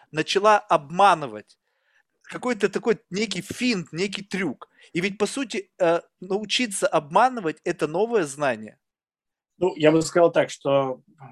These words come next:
Speaker 2: понятно, что в процессе, м, если мы даём системе, э, возможность экспериментировать с окружающей средой, то она находит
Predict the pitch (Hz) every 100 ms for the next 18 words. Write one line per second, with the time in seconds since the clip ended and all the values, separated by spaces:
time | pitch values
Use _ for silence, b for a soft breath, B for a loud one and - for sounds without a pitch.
0 | - 151 151 214 165 - - 143 135 127
1 | - b b _ _ _ _ 196 - 180
2 | 170 - 139 131 123 - _ _ _ -
3 | - 123 120 120 - - b b 120 165
4 | 160 160 156 143 156 139 117 _ _ -
5 | 139 - 160 139 117 113 _ _ _ _
6 | - - 120 127 - 139 139 165 147 131
7 | 123 131 - 131 147 143 165 139 123 -
8 | - 143 139 - - 135 131 131 - -
9 | - 139 131 185 302 - - - _ _
10 | _ 151 151 - _ - 127 165 220 -
11 | _ - 131 131 165 175 151